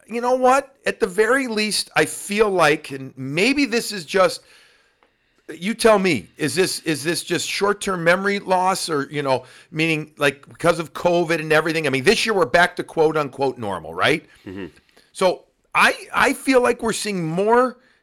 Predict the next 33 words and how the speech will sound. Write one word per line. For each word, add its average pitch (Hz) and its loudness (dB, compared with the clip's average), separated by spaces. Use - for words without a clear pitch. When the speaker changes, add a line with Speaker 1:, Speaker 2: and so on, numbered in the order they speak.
Speaker 1:
competition, 196 -2
albeit 180 0
just 185 0
for 233 -2
a 208 2
few 214 -8
spots, 190 -2
than 175 -6
we 170 -6
did 175 0
the 175 2
last 165 0
couple 156 -6
of 156 -6
years. 165 -2
And 180 -12
damn, 262 -2
that's 240 0
a 262 -4
good 247 0
thing. 139 -8
That's 202 -6
a 208 -2
real 214 2
good 214 0
thing. 160 -2
Do 135 -10
you 226 2
agree 214 0
with 214 0
that 87 -2
or 110 -10
not? 90 -10